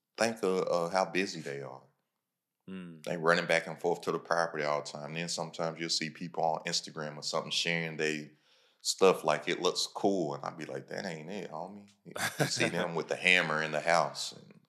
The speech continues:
Speaker 2: Right, going
Speaker 1: they
Speaker 2: to Home
Speaker 1: dirty
Speaker 2: Depot.
Speaker 1: and painting and,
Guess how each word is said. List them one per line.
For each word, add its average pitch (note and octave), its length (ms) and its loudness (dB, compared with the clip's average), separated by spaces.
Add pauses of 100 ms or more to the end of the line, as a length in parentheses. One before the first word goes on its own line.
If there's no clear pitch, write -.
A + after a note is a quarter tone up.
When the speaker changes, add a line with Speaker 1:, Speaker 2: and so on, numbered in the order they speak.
Speaker 2:
Right, E2+ 480 -2
going F2 160 -6
Speaker 1:
they E2+ 160 8
Speaker 2:
to D#2 40 -2
Home G2 80 -2
Speaker 1:
dirty F2 300 6
Speaker 2:
Depot. D#2+ 280 -4
Speaker 1:
and D2+ 100 -12
painting D2+ 540 2
and, C#2 180 -14